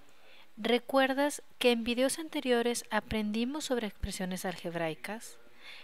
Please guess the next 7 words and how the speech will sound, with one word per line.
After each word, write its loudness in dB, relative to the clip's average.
las 6
cuales 2
estaban 4
conformadas 2
por 2
letras, 2
números 0